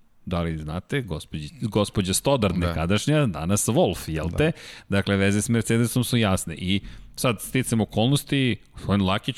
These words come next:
Speaker 1: čekaj, naše gore list, da li nije francuski dizajner, ali vuče koren odavde. Okej. Znaš šta još dizajnira? Voxan motocikl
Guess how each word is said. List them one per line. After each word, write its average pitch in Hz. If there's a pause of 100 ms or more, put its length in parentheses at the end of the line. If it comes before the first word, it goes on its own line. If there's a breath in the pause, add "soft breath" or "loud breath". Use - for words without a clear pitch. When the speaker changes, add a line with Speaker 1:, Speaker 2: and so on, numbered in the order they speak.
(200)
Speaker 1:
čekaj, - (220)
naše 82
gore 104
list, 127
da 101
li 98
nije 98
francuski 101
dizajner, 92
ali 165
vuče 127
koren 120
odavde. 85
Okej. 120 (420 soft breath)
Znaš 104
šta -
još 143
dizajnira? 110
Voxan 95
motocikl 98